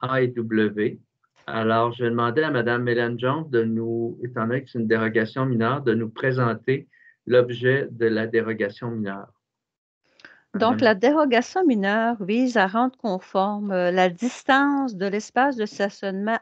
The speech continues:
Speaker 2: hors rue de la façade du bâtiment principal à zéro point sept mètres au lieu de deux mètres et la distance de l'espace de stationnement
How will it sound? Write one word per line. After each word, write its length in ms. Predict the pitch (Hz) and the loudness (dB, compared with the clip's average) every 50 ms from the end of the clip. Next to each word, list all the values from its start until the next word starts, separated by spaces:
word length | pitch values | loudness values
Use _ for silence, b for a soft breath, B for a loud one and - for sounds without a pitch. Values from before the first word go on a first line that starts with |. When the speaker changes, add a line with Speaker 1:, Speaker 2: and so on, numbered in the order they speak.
| _ _ - | _ _ 0
Speaker 2:
hors 320 | 208 233 247 233 226 220 - | 2 2 4 2 0 -2 -6
rue 200 | - 220 233 247 b b b b b b b b b b | -8 -8 -8 -10 b b b b b b b b b b
de 100 | 180 190 | -4 -2
la 120 | 196 196 | -2 -2
façade 480 | 196 - - 226 240 - 254 247 277 254 | -2 0 0 0 0 2 2 0 0 0
du 160 | 202 185 175 | -4 -8 -6
bâtiment 600 | - 190 190 190 - _ _ - - - 202 202 247 | -2 -2 -2 -2 -4 _ _ -14 -8 -6 -4 -4 -4
principal 800 | - - 202 180 185 - - _ - 202 202 220 233 233 226 - _ - | -6 -8 -10 -10 -10 -10 -10 _ -2 0 2 2 2 0 -2 -6 _ -2
à 160 | - 190 196 | 0 0 0
zéro 400 | 185 175 208 220 233 226 277 311 | 0 -2 -2 -2 -2 -2 -2 -4
point 300 | 302 - - 233 196 202 | -6 -6 -6 -6 -6 -6
sept 380 | - - - - 247 247 254 _ - - | -8 -8 -4 -2 -2 -2 -4 _ -12 -8
mètres 540 | 196 202 214 220 247 254 254 247 - - - - _ - | -6 -4 -2 0 0 0 -2 -4 -6 -10 -16 -12 _ -2
au 100 | 190 196 | -2 -2
lieu 220 | 190 185 220 226 | 0 0 -2 0
de 140 | 202 214 196 | 0 0 -2
deux 260 | 175 165 202 214 226 | 0 0 0 2 2
mètres 580 | 226 208 190 185 190 208 277 339 339 302 - - _ _ _ B B B B B B B B B B B B | 2 2 2 2 2 2 0 0 -2 -4 -6 -10 _ _ _ B B B B B B B B B B B B
et 120 | - 269 | 4 4
la 160 | 277 240 220 208 | 6 6 4 4
distance 600 | 185 - - - - - 294 277 285 285 285 233 | 0 -6 -14 -14 -6 0 0 2 2 2 0 0
de 80 | 226 208 | -2 -2
l'espace 500 | 196 208 214 - - - 220 233 247 247 | -2 -2 -4 -6 -4 -2 0 0 0 -2
de 100 | - 202 | -4 -6
stationnement 680 | 196 - - 208 202 - 220 202 196 196 208 220 214 | -6 -4 -6 -6 -6 -4 -4 -4 -2 -2 -2 -2 -4